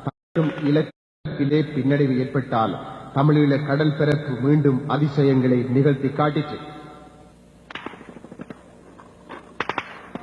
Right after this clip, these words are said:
தமிழீழ நிலப்பரப்பிலே போர் முனைப்புகள் தீவிரமடையும் போது, தமிழீழ கடல் பரப்பிலே மீண்டும் கடல் புலிகள்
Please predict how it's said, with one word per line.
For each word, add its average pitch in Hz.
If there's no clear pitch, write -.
தமிழீழ 196
நிலப்பரப்பிலே 156
போர் 156
முனைப்புகள் 147
தீவிரமடையும் 131
போது, 156
தமிழீழ 165
கடல் 175
பரப்பிலே 160
மீண்டும் 147
கடல் 151
புலிகள் 151